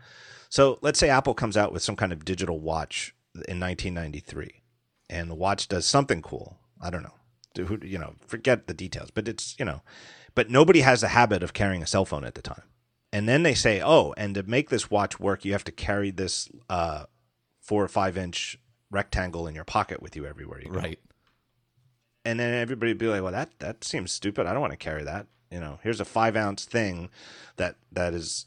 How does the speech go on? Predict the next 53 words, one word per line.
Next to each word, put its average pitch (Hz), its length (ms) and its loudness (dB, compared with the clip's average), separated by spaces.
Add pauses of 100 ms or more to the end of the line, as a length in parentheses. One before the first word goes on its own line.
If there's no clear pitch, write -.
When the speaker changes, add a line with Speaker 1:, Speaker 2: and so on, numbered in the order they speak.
Speaker 1:
very 98 300 2
expensive 104 500 -2
itself, 92 640 4
and 92 80 -6
you 95 60 -2
have 95 100 -4
to - 60 -8
carry 107 260 0
it 90 80 -2
around 92 200 -4
with 90 120 -8
you 78 80 -6
everywhere - 320 -12
you - 80 -18
go. - 280 -16 (160)
That's, 110 280 0
you're 110 140 4
asking 110 340 2
people 90 300 -4
to 82 100 -8
do 82 160 -10
something 71 580 -8
that 80 300 -10
is - 460 -10 (160)
stupid, - 480 0 (180)
right? 107 260 -2
They're 101 120 -6
never 104 200 -2
gonna 85 200 -6
do 131 160 -6
that. - 240 -12 (840)
Uh, 82 400 0 (100)
like 87 220 -6
you're 123 100 2
saying, 82 320 -2
I 82 200 -2
completely 104 480 -2
agree 82 240 -6
that 78 200 -12
they, 90 140 -4
they 92 240 -6
can 85 240 -8
piggyback 104 640 2
off 90 220 -2
the 87 100 -8
phone 104 360 0
now 82 220 -4
for 82 160 -6
things 92 360 -4
like 82 300 -4
cellular 85 720 -2
and 82 80 -10
Wi-Fi, 78 640 -2